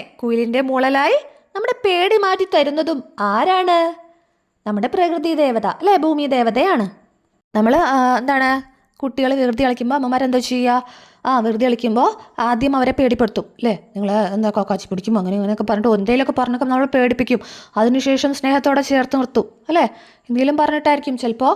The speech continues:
ആ, അടി കിട്ടുന്നോ എന്തെങ്കിലുമൊക്കെ പറഞ്ഞിട്ട് നമ്മളെ പേടിപ്പെടുത്തും, കണ്ണുരുട്ടും ഒക്കെ ചെയ്യും. അതിനുശേഷമായിരിക്കും അമ്മമാരെന്താണ് കുട്ടികളെ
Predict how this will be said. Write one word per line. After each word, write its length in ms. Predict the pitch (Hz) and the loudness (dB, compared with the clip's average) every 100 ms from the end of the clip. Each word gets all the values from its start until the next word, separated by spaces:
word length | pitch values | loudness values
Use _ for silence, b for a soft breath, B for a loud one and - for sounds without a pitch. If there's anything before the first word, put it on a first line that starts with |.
| B B B 277 | B B B -4
ആ, 40 | 277 269 | 0 0
അടി 140 | 285 277 | 0 0
കിട്ടുന്നോ 420 | 277 277 269 269 247 | -2 0 2 2 2
എന്തെങ്കിലുമൊക്കെ 440 | 339 427 427 392 | 4 4 4 2
പറഞ്ഞിട്ട് 220 | 359 330 330 | 0 0 0
നമ്മളെ 180 | 311 302 | 0 0
പേടിപ്പെടുത്തും, 580 | 277 269 - 254 233 240 | 0 0 0 -2 -2 -4
കണ്ണുരുട്ടും 600 | 247 247 247 233 233 240 | 0 0 2 2 2 0
ഒക്കെ 200 | 240 311 302 | 2 -2 0
ചെയ്യും. 240 | 233 214 | 0 2
അതിനുശേഷമായിരിക്കും 720 | 226 294 294 285 277 247 262 254 | 2 0 -2 0 0 0 -2 0
അമ്മമാരെന്താണ് 520 | 247 247 240 226 240 240 | 2 2 2 2 0 0
കുട്ടികളെ 300 | 226 240 | 2 2